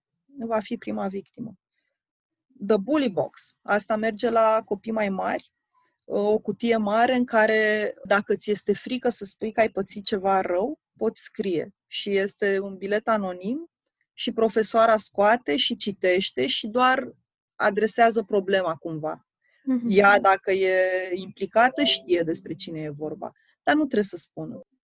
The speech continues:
Speaker 2: Mhm.
Speaker 1: Ea trebuie doar să rezolve problema aia dând un sfat. Și atunci copilul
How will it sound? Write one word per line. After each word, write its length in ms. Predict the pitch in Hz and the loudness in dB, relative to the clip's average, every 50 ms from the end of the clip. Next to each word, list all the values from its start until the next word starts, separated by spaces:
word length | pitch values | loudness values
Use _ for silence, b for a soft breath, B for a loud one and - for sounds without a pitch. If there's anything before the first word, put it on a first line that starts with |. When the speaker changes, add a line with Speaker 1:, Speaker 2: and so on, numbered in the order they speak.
| _ _ _ | _ _ _
Speaker 2:
Mhm. 360 | - 247 240 240 - 240 240 - | -4 -4 -4 -4 -6 -8 -8 -8
Speaker 1:
Ea 160 | - 277 - | -10 -10 -8
trebuie 320 | - 320 311 302 285 302 277 | -6 -4 -4 -4 -2 -4 -4
doar 240 | 247 277 277 277 277 | 0 0 0 0 0
să 200 | 254 - 262 247 | -2 -2 0 0
rezolve 440 | 247 233 220 247 240 233 220 226 | 0 0 0 0 -2 0 -2 -4
problema 440 | 202 - 214 208 208 214 208 202 202 | -4 -2 -4 -2 -2 -2 -2 -2 0
aia 180 | 202 202 202 196 | 0 0 0 0
dând 240 | 190 196 190 185 190 | -2 -4 -6 -6 -8
un 100 | 180 180 | -10 -10
sfat. 340 | - - - - - - _ _ _ | -10 -10 -8 -8 -8 -8 _ _ _
Și 140 | - - 208 | -6 -2 -2
atunci 320 | 202 - 247 247 247 269 | -2 0 0 0 2 2
copilul 720 | 247 233 - 226 214 - 240 247 240 240 240 233 226 220 | 0 2 2 2 2 2 2 0 2 2 2 2 2 0